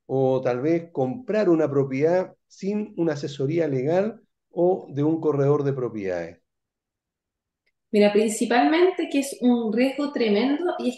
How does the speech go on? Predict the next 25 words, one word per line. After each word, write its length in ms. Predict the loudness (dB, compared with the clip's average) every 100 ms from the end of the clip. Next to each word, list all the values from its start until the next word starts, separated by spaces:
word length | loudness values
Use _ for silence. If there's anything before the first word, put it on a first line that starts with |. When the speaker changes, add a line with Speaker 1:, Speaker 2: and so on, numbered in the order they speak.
| -2
Speaker 2:
que 100 | 2
nunca 560 | 4 4 2 0 -2 0
pueda 360 | 2 2 0 -2
adquirir 520 | -2 -2 -2 -2 -2
la 120 | -2 -2
propiedad 460 | -2 -2 0 0
legalmente. 800 | 0 0 -2 -4 -8 -12 -20 -20 _ _ _ _ _ _ -2
O 120 | 0
sea, 540 | 2 4 6 4 2 -2
tenemos 300 | 2 2 2
que 120 | 0 0
partir 340 | 2 2 0
de 100 | 2
la 140 | 4
base 480 | 4 4 2 -2 -2
que 80 | -4
existe, 380 | -4 -4 -4 -4
¿cierto?, 360 | -4 -4 -4 -2
toda 180 | -2
una 120 | -2 -4
gestión 540 | -8 -12 -8 -8 -6
comercial 880 | -4 -4 -4 -8 -2 0 2 0 -2
previa 600 | -2 0 2 0 0 -2 -2
a, 340 | -4 -4 -6
a, 140 | -2